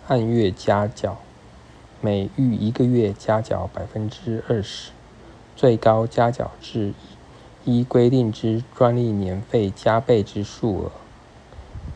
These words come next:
其逾期期间在一日以上一个月以内者，以一个月论。专利法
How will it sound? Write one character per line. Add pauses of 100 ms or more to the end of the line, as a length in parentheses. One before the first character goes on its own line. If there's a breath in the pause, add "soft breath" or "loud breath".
(120)
其
逾
期
期
间
在 (280)
一
日 (520)
以
上 (560)
一
个
月
以
内
者， (280)
以
一
个
月 (840)
论。 (3000 loud breath)
专
利
法